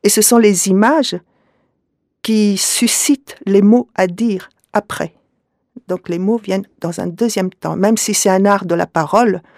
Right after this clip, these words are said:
c'est quand même les images qui influent sur, euh, sur la parole. Quand je prépare un conte, les paroles sont arrivées, le conte est là, il est prêt, et ensuite il faut se le mettre en bouche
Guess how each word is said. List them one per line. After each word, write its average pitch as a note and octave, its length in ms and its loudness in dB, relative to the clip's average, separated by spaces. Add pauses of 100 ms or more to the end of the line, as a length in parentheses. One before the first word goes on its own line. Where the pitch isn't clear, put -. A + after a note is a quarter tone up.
(440)
c'est - 160 -12
quand F3 160 -4
même G3+ 220 2
les F3+ 220 -6
images G3 440 -4
qui E3 440 -12 (840)
influent - 380 -8
sur, D#3+ 360 -10
euh, D3 140 -8 (520)
sur D#3+ 220 -8
la E3 100 -6
parole. D#3 460 -8 (920)
Quand C4 140 4
je B3+ 80 4
prépare A3 400 0
un F#3 120 0
conte, C4 420 0 (400)
les B3+ 120 2
paroles A3 360 4
sont F3 260 -6
arrivées, F#3+ 520 2
le G#3 140 6
conte G#3 300 -2
est F3 80 2
là, G#3 320 2
il F#3 160 -2
est F3+ 80 2
prêt, B3 520 0 (540)
et B3 80 6
ensuite G#3+ 460 2
il G3+ 80 -2
faut B3 160 -2
se - 100 0
le G3+ 100 2
mettre G#3 240 -2
en E3+ 60 -4
bouche G3 460 -8